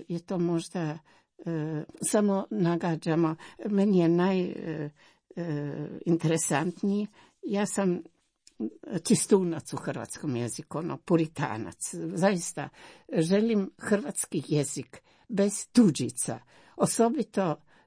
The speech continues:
e, srbizama i drugih,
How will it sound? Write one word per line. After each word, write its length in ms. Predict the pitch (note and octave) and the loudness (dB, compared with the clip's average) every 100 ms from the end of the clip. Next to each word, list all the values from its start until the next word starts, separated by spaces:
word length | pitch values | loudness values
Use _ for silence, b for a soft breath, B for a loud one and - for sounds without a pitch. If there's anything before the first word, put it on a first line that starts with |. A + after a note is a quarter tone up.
| - | -10
e, 1000 | F#3+ E3 D3+ D3 D3 D3 D3 C#3+ C#3+ D#3 - - - _ _ _ _ _ _ - | -2 0 0 0 0 -2 -2 -4 -4 -6 -8 -14 -16 _ _ _ _ _ _ -4
srbizama 960 | - F#3+ D#3+ C3 A#2+ D3 C#3 F#3 C#4 - b b - | 4 4 4 2 0 -6 -2 -2 -2 -8 b b 0
i 380 | F#3+ D#3+ D#3+ - _ _ _ | 4 6 4 -4 _ _ _
drugih, 680 | C4+ G3+ E3+ F3+ D#3+ C3+ - | -4 4 8 8 8 -4 -6